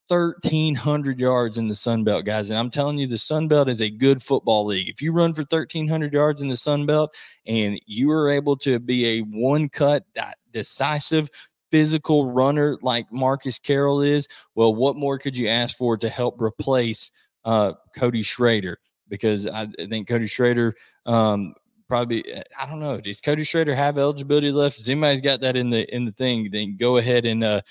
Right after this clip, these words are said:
go ahead and put that in there. I think he might be moving on, but if not, you're talking about a,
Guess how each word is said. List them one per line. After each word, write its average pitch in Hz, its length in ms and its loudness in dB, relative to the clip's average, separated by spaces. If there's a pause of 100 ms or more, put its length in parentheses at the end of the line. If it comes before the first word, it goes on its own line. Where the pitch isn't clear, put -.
(220)
go 120 80 4
ahead 120 140 6
and 113 80 -4
put 123 140 0
that 113 180 2
in 120 100 0
there. 104 140 -2
I 101 60 -6 (180)
think 170 240 0
he 143 160 -2
might 127 240 -2
be 123 120 -2
moving 117 380 2
on, 113 340 2 (320)
but 113 220 -4
if 113 180 -4
not, 139 400 -2
you're 135 120 -2
talking 135 400 -2
about 120 300 0
a, 113 200 -6